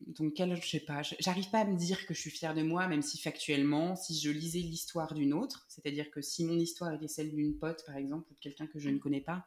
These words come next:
Speaker 1: je pense que je me dirais, « Ouais, la meuf, quand même, ça claque, enfin, genre, je sais pas comment elle fait et tout. »
Speaker 2: <laughs> Ouais, je
Speaker 1: Mais je sais
Speaker 2: vois.
Speaker 1: pas, c'est moi qui le vis, donc, euh, je me dis, « Bah, t'as pas le choix. »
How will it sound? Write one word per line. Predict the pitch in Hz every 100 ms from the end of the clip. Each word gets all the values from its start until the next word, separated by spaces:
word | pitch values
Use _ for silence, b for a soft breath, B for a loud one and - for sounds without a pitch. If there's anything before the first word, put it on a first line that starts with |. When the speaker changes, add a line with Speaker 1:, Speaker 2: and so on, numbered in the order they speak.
| B B B B B -
Speaker 1:
je | -
pense | 160
que | -
je | 143
me | 135
dirais, « | 143 151 143
Ouais, | 139
la | 127
meuf, | 131 135
quand | -
même, | 135
ça | 135 135
claque, | - 139 139
enfin, | - 135 139
genre, | 139 139
je | -
sais | -
pas | 147
comment | 147 143
elle | 143
fait | - 151
et | 147
tout. » | - 147 - _
Speaker 2:
<laughs> | 240 233 220
Ouais, | 208
je | 170
Speaker 1:
Mais | 160
je |
sais | 185
Speaker 2:
vois. | 185
Speaker 1:
pas, | 202
c'est | 190
moi | 165
qui | 170 165
le | 156
vis, | 170 185
donc, | 151 143 147
euh, | 143
je | 139 151
me |
dis, « | 139 165 180
Bah, | 147
t'as | 139
pas | 165
le | 196
choix. » | - 139 190 -